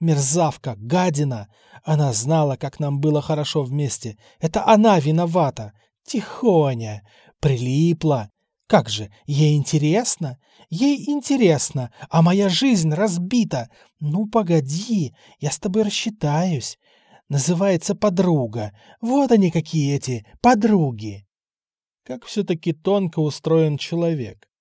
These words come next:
Людка ни секунды не ставила себе в вину любовные письма, которые она получала из армии. С них, а точнее с уязвлённого Шуркиного самолюбия запасного,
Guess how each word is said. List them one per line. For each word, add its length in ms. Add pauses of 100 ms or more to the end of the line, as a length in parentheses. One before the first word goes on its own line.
(280)
Людка 440
ни 160
секунды 760
не 120
ставила 540
себе 420
в 40
вину 640 (240)
любовные 640
письма, 480
которые 480
она 200
получала 600
из 220
армии. 500 (340)
С 160
них, 600 (200)
а 80
точнее 540
с 140
уязвлённого 840
Шуркиного 720
самолюбия 720
запасного, 920